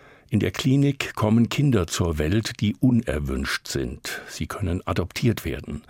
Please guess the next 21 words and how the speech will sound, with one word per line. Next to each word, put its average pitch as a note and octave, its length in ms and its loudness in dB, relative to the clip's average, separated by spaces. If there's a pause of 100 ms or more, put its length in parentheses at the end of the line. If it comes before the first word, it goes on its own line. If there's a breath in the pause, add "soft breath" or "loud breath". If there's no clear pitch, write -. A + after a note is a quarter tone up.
(640 loud breath)
Oder G2 380 2
Kinder A2 380 2
kommen G#2+ 300 2
erst - 260 -4
gar A#2 220 2
nicht E2 260 0
zur D2+ 180 -2
Welt. D#2+ 440 -2
Der E2+ 100 0
Doktor - 460 -2
unterbricht G#2 680 2
Schwangerschaften. C2+ 920 -4
Das E2 220 -4
ist - 200 -6
verboten. C#2+ 840 0
Er F2+ 260 0
hilft F#2 560 -2
trotzdem, D#2+ 680 -2
schaut - 400 -4
aber G#2 200 0
streng. - 540 -4